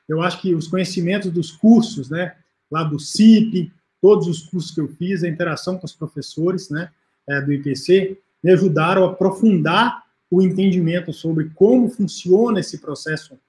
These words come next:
de evolução, essa questão de serialidade, de você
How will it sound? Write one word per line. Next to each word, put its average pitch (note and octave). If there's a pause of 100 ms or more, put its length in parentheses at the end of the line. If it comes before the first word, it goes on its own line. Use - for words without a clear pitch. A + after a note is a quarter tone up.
(220)
de C#3
evolução, F3 (220)
essa E3
questão D#3+
de D3+
serialidade, E3+
de D#3+
você E3